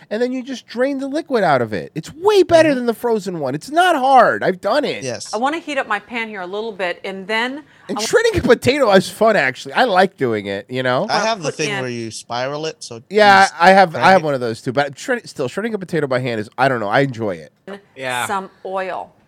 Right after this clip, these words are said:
Speaker 2: And this is important because you wanna saute your onions before you put in your other vegetables. Now, in this corned beef hash, I'm just gonna use an onion,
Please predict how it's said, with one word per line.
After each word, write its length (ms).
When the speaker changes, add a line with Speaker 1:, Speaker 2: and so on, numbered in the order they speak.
Speaker 2:
And 100
this 120
is 100
important 440
because 260
you 80
wanna 180
saute 480
your 180
onions 600
before 680
you 120
put 240
in 120
your 120
other 200
vegetables. 640
Now, 280
in 160
this 140
corned 280
beef 160
hash, 340
I'm 160
just 220
gonna 140
use 200
an 120
onion, 380